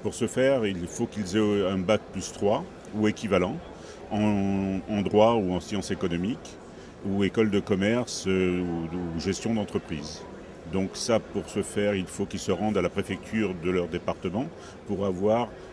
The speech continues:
un certificat d'admissibilité à la profession d'agent immobilier. À partir de là,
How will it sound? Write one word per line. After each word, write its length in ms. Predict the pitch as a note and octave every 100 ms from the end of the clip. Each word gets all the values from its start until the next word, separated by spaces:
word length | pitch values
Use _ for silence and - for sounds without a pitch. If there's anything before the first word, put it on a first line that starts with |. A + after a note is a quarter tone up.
| -
un 100 | G2
certificat 640 | - G#2+ A2 - F#2 A2
d'admissibilité 1120 | G#2 G2 G2+ F#2+ - G2 F2+ F2 - G2+ B2 -
à 80 |
la 80 | G2+
profession 460 | - G2+ F#2+ - A2
d'agent 240 | G2 G2
immobilier. 360 | F2+ F2 D#2 -
À 80 | F#2
partir 320 | G2+ F#2 F#2+
de 80 | F#2
là, 260 | F2+ G#2+